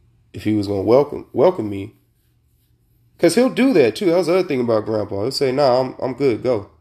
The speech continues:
go, go, go." And he has done that to me. He shooed me away before. "Go, go, go, go."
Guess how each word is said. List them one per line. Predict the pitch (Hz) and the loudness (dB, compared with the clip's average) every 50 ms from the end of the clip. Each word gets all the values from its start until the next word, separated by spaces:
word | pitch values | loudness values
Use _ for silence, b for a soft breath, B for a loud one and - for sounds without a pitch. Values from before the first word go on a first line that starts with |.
| _ - | _ -8
go, | 127 120 123 | -6 -4 -2
go, | 123 120 | -2 -2
go." | 120 113 98 - - _ _ _ _ _ _ _ _ _ _ _ _ _ _ _ _ _ _ _ _ _ _ _ _ _ _ - | -2 -4 -4 -6 -12 _ _ _ _ _ _ _ _ _ _ _ _ _ _ _ _ _ _ _ _ _ _ _ _ _ _ -4
And | - 107 110 | -2 0 4
he | 127 147 | 6 6
has | 151 147 135 113 | 6 6 4 2
done | 123 131 123 | 0 0 2
that | 123 120 110 - | 2 0 -2 -4
to | - 110 | -4 -4
me. | 123 131 107 | -4 -4 -4
He | 104 110 | -4 -6
shooed | 120 - - - 123 117 110 | -6 -4 -2 -2 -2 -2 -4
me | 107 107 104 | -4 -4 -4
away | 101 101 104 101 98 | -2 -2 -4 -4 -4
before. | 101 101 - - 104 101 98 | -6 -10 -8 -6 -6 -4 -2
"Go, | 101 120 107 95 92 - - | -2 -2 -2 -4 -6 -10 -8
go, | - 110 | -6 -6
go, | 107 113 110 | -4 -4 -4
go." | 113 104 101 | -6 -6 -8